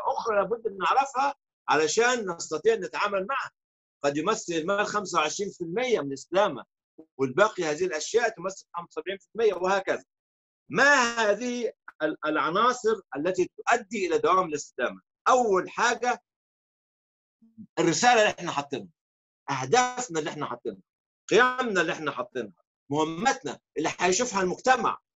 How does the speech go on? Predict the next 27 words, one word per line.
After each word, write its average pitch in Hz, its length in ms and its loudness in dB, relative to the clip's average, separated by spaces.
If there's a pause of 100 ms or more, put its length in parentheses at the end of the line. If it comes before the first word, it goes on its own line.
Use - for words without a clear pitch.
(160)
أصبح 185 480 0
المجتمع 175 600 0
يرانا 233 480 4
من 220 140 0
خلال 214 340 4
ما 185 120 4
نكتب 233 320 0 (540)
وما 202 200 4
نضع 202 280 4
من 170 160 -2
صور 208 400 2 (300)
وما 147 140 4
نتحدث 156 520 0
به 214 140 2
في 208 80 0
المجتمعات. 233 600 0 (580)
إذا 175 280 2
اقتنع 233 600 2
المجتمع 139 760 0 (240)
بهذه 160 460 4
الرسالة 151 680 2
والمهمة 143 840 -6
والقيم 139 600 0
والأخلاقيات 151 1120 0
وكذا 165 460 2
وكذا 185 380 0
وكذا، 233 420 -4